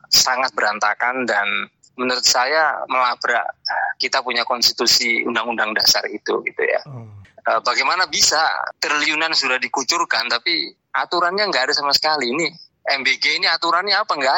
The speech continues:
Speaker 1: ada, nggak ada aturannya ini program.
Speaker 2: Dasar hukumnya begitu.
Speaker 1: Jadi nggak, iya, iya gitu. Di mana-mana, ya katakanlah kita mau bikin pendidikan aja kan, ada undang-undang Sisdiknas, ya kan.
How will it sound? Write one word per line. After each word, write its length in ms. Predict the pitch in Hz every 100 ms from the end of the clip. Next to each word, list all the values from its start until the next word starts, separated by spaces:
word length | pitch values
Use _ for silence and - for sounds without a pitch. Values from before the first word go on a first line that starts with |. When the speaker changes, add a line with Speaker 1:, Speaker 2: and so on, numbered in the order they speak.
| 180
Speaker 1:
ada, 80 | 110
nggak 140 | 110 113 117
ada 60 | 135
aturannya 400 | 151 151 170 156
ini 80 | 135
program. 480 | 131 143 117 110 101 - _
Speaker 2:
Dasar 400 | - 131 131 135
hukumnya 400 | 123 131 131 147
begitu. 260 | 135 117 123
Speaker 1:
Jadi 320 | - 170 -
nggak, 240 | 143 - - - - -
iya, 340 | 107 - 117 104 98 98 -
iya 380 | 151 147 110 107
gitu. 320 | 104 101 110 110
Di 80 | 143
mana-mana, 800 | 147 160 165 175 202 147 117 - _ _ _ _
ya 100 | 120
katakanlah 600 | 117 123 123 127 139 135 -
kita 160 | 123 131
mau 260 | 131 127 127
bikin 480 | 123 127 123 120 - - - -
pendidikan 500 | 147 139 - - 185
aja 240 | 160 120 107
kan, 80 | 123
ada 160 | 123 120
undang-undang 580 | 127 120 110 113 113 107
Sisdiknas, 1160 | - - - 147 - 135 120 117 117 117 - -
ya 80 | 107
kan. 240 | 104 113